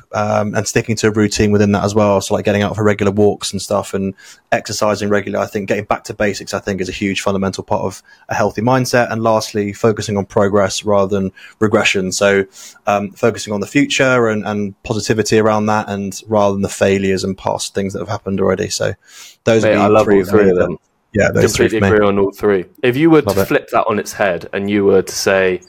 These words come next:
Speaker 2: "What does an unhealthy mindset look like to you?" Or if you know someone where you've been like, "Ah,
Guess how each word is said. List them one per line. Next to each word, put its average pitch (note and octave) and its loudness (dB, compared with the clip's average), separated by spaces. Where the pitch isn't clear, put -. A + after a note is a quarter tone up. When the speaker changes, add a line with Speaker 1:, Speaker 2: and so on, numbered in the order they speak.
Speaker 2:
"What G#2+ 2
does G#2 -2
an G#2 0
unhealthy G2 -4
mindset F2+ -6
look - -2
like F2 -2
to - -6
you?" F#2+ 2
Or G#2+ 4
if A2+ -2
you A#2 0
know A#2 4
someone G#2+ 0
where G2+ 2
you've G2 -2
been F#2+ 2
like, E2+ 0
"Ah, F2 0